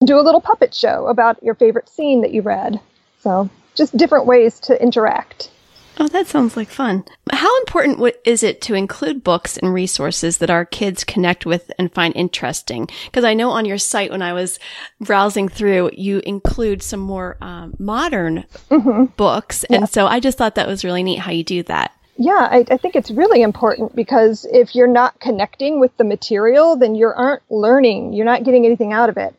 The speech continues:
Speaker 1: So in order to really learn something, you have to be invested. And what's a better way to get a child invested than with a really great, well-written story? I mean, the story is the hook. That's what they,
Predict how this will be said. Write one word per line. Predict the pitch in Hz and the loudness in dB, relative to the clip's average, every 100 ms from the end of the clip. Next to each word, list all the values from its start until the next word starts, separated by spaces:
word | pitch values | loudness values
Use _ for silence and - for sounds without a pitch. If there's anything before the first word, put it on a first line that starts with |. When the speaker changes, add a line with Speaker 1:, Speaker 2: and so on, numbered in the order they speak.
| _ | _
Speaker 1:
So | - 233 226 | 2 4 6
in | 254 | 6
order | 339 330 | 4 4
to | 262 | 4
really | 240 254 226 | 6 6 6
learn | 208 220 254 247 | 2 0 0 -2
something, | - 196 196 202 202 | -4 -8 -8 -10 -6
you | 208 | -6
have | 202 254 240 | -4 -2 -2
to | - | -4
be | 226 170 | -6 -6
invested. | 190 175 185 220 _ - - 208 - _ _ _ | -6 -2 0 0 _ -2 0 -2 -6 _ _ _
And | 233 214 214 | 0 2 2
what's | 247 339 | 2 2
a | |
better | 277 262 240 | 2 6 6
way | 233 240 | 6 4
to | 214 | 2
get | 220 196 | 0 -2
a | |
child | - 220 233 233 | -2 2 4 4
invested | 202 190 208 - 320 302 | 0 -2 -4 -2 -2 0
than | 247 226 | 2 2
with | 226 | 2
a | 214 | 0
really | 214 254 277 | 4 4 4
great, | 220 180 208 233 - - | -4 -6 -4 -2 -4 -4
well-written | 202 220 220 - 196 | 0 0 0 -2 -6
story? | - - 240 214 - 220 - | -6 0 2 2 -2 -4 -6
I | 226 | -2
mean, | 214 214 | 0 2
the | 226 | 0
story | - 285 294 | 2 4 4
is | 254 | 2
the | - | 0
hook. | 226 262 - _ _ _ - | -2 -2 -2 _ _ _ 0
That's | 226 - - _ | 0 0 -10 _
what | 202 233 - | -2 -2 0
they, | 240 226 | 0 0